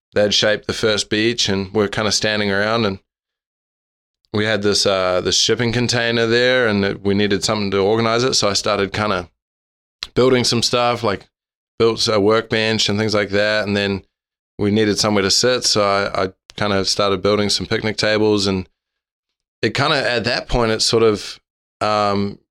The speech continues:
you know, basically dawned on me, and then also on, um, I mean, I guess my goal the whole time was to be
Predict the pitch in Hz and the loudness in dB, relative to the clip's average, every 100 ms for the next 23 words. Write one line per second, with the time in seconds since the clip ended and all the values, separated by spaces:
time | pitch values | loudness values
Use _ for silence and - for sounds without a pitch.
0 | _ - 107 104 110 - 110 _ _ _ | _ -2 0 0 -2 -10 -20 _ _ _
1 | _ - 113 113 107 107 101 110 101 98 | _ -4 -2 -2 0 0 2 2 2 2
2 | 104 123 127 110 107 104 107 - 110 101 | 2 2 0 0 0 0 0 2 2 2
3 | 98 98 95 95 95 98 113 131 147 160 | 2 0 0 0 -2 0 0 0 0 0
4 | 113 101 101 95 95 92 85 - 101 90 | 0 0 2 2 0 -2 -2 -2 -2 -2
5 | 85 - 90 87 | -2 -4 -2 -4